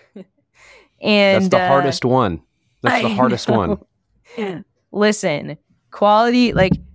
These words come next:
Speaker 1: when we, when we are describing love, Paul <laughs> says, "First and foremost, love is patient."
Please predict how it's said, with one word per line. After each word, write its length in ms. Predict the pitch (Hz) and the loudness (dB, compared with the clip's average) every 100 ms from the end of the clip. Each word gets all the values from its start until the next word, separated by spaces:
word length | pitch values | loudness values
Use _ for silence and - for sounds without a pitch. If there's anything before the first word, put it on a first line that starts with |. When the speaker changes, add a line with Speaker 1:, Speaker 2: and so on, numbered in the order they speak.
| - | -12
Speaker 1:
when 380 | 180 196 202 196 | -4 0 2 2
we, 120 | 202 | 0
when 220 | - 202 | -2 -2
we 120 | 202 214 | 0 0
are 120 | 214 | -2
describing 680 | - 180 185 190 196 175 165 | -4 -2 0 0 -2 -4 0
love, 540 | 170 180 202 214 - _ | 2 2 0 -4 -16 _
Paul 260 | - 180 190 | 0 0 2
<laughs> 80 | 190 | 0
says, 420 | 208 202 190 - - | 0 0 -4 -10 -10
"First 380 | - 220 226 240 | 0 0 0 -4
and 100 | 214 | -2
foremost, 560 | 208 202 185 175 - - | 0 2 0 -2 -8 -4
love 240 | 180 180 | -2 -2
is 140 | 185 | -6
patient." 580 | - - 165 - 170 170 | -10 -12 -10 -10 -10 -12